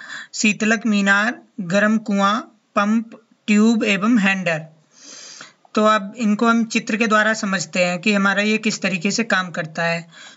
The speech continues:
तो यहाँ से हम देखते हैं कि ये हम, यहाँ पे कंडेंसर लगा हुआ है, कंडेंसर, कंडेंसर में exhaust steam from turbine आ रही है। तो सबसे पहले तो हम देखते हैं कि यहाँ से जो हमारी स्टीम आ रही है,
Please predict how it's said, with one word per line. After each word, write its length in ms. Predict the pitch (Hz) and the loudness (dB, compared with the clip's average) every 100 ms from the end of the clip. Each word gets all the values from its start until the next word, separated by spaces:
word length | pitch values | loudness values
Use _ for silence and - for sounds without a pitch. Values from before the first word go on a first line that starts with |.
| _ - | _ -2
तो 280 | 226 240 247 | 2 2 0
यहाँ 380 | 220 202 208 | 0 2 2
से 140 | 226 247 | 0 0
हम 180 | 240 220 | 2 2
देखते 360 | 208 202 - | 0 -2 0
हैं 120 | 226 | 0
कि 80 | 226 | 2
ये 160 | 226 233 | 2 2
हम, 200 | 208 196 | 2 2
यहाँ 280 | 196 196 208 | 2 2 0
पे 120 | 240 | -2
कंडेंसर 520 | 233 196 196 196 220 | -2 0 0 0 0
लगा 240 | 214 196 | 0 0
हुआ 240 | 196 180 170 | 0 0 0
है, 140 | 165 | -2
कंडेंसर, 640 | 160 185 180 185 170 180 - - - - - | -4 -4 -2 -2 -2 -4 -6 -16 -16 -16 -6
कंडेंसर 500 | 214 208 214 226 254 | -2 0 0 2 2
में 300 | 254 262 269 - | 2 2 0 -2
exhaust 640 | 226 185 170 208 247 - | -4 -2 2 2 2 0
steam 520 | 233 - - 233 254 262 | -4 -4 0 2 4 2
from 220 | 208 220 247 240 | 2 2 0 0
turbine 420 | 202 190 185 180 | -2 -2 -2 -2
आ 120 | 175 | -2
रही 240 | 165 170 | -2 -4
है। 140 | 165 165 - - - _ | -4 -6 -12 -20 -20 _
तो 200 | 254 269 | 0 2
सबसे 360 | 277 226 202 254 | 2 -2 -4 -2
पहले 320 | 247 220 226 | 0 0 0
तो 300 | 240 262 262 | -2 0 0
हम 240 | 269 226 220 | 2 2 2
देखते 320 | 214 214 233 | 0 -2 0
हैं 140 | 247 | 2
कि 60 | 247 | 2
यहाँ 200 | 220 214 | 2 2
से 160 | 233 | 0
जो 100 | 247 | 0
हमारी 360 | 233 220 240 226 | 0 0 0 -2
स्टीम 420 | 202 - 240 240 | -4 -4 0 2
आ 140 | 220 226 | 4 2
रही 240 | 202 170 | 0 -4
है, 400 | 165 190 269 - | -2 -2 -4 -10